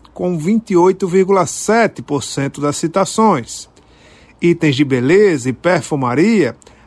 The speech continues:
aparecem na segunda posição, com vinte e dois vírgula três por cento, enquanto dezenove vírgula três por cento vão buscar no setor de vestuário o presente da mamãe. Outro detalhe da pesquisa que deve ser levado em consideração:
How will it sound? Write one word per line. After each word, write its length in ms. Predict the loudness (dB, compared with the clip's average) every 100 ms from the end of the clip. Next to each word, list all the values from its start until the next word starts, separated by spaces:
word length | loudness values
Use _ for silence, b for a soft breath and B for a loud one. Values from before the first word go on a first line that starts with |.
| b
aparecem 560 | -2 0 0 -2 -2
na 140 | -2 -2
segunda 540 | 0 0 0 0 0
posição, 680 | 0 0 0 0 2 2 0
com 240 | -4 -6
vinte 300 | 0 0 0
e 60 | -4
dois 460 | 0 4 4 2
vírgula 380 | 0 0 0 -2
três 340 | 0 0 0
por 200 | 0 -4
cento, 580 | -2 0 0 0 -6 -20 _ b b b b -8
enquanto 420 | -4 -2 0 0
dezenove 880 | 0 2 2 0 0 2 2 0 -2
vírgula 380 | -2 0 0 -2
três 420 | 0 2 2 2
por 220 | -6 -12
cento 540 | -4 0 0 0 -8 b b b b
vão 120 | -2
buscar 520 | 0 0 -2 -2 -2 -2
no 80 |
setor 480 | -2 -4 -2 0 0
de 120 | 2
vestuário 840 | 0 0 -2 0 0 2 0 -4 -10 _ _ _ -12
o 60 | -4
presente 500 | 0 0 -2 -6 -4
da 140 | 0
mamãe. 480 | 2 2 2 -2 -8 _ _ -2
Outro 320 | 0 0 0
detalhe 640 | -2 -4 -2 0 0 -2
da 140 | -4 -4
pesquisa 640 | -4 -8 -8 -4 -2 -2
que 140 | -2
deve 460 | -6 0 0 2 -2
ser 200 | -2 0
levado 560 | 2 0 0 0 0 -2
em 80 |
consideração: 1040 | -4 -4 -4 -2 0 0 -2 0 2 2